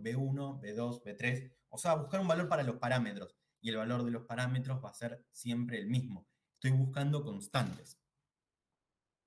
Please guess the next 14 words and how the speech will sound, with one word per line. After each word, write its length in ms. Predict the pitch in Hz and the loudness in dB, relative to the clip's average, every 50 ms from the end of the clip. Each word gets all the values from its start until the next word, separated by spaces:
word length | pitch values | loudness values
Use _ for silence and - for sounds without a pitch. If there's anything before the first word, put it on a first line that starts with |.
| _ _ _ _ - - - _ - | _ _ _ _ -16 -16 -14 _ -2
Tenemos 240 | 120 123 131 127 | 0 2 2 2
que 60 | 135 127 | 2 0
elegir 320 | 127 127 151 156 139 - | -2 0 -2 -2 -2 -2
correctamente 560 | - 107 117 123 - - 127 131 135 131 123 | -2 -2 -2 -2 0 0 2 2 2 2 0
las 100 | 113 110 | -2 -2
variables 300 | 123 127 139 139 147 - | -2 -2 0 0 0 0
explicativas. 800 | - - - 175 175 175 185 175 202 202 190 185 180 180 - - - - _ _ _ _ _ | -2 -4 -6 -6 -4 -2 -2 -2 -2 -2 0 0 -2 -2 -4 -8 -12 -20 _ _ _ _ _
Esto 360 | - 120 123 - 131 123 120 | -6 -6 -4 0 0 2 2
es 260 | 117 113 113 - - - | 2 2 0 -4 -6 0
básico. 760 | 110 131 131 131 - - 123 117 - 110 - - - - - _ _ _ _ | 4 4 4 4 2 -2 -4 -4 -2 -2 -2 -4 -4 -8 -14 _ _ _ _
Yo 140 | - - 117 | -4 0 0
no 180 | 120 120 120 | 0 2 2
puedo 320 | 147 143 131 123 113 104 104 | 2 4 4 4 4 2 -2
explicar 680 | - - - - 104 92 87 113 107 104 - - - | -6 -10 -12 -10 -8 -4 -2 -2 -2 -2 -4 -8 -14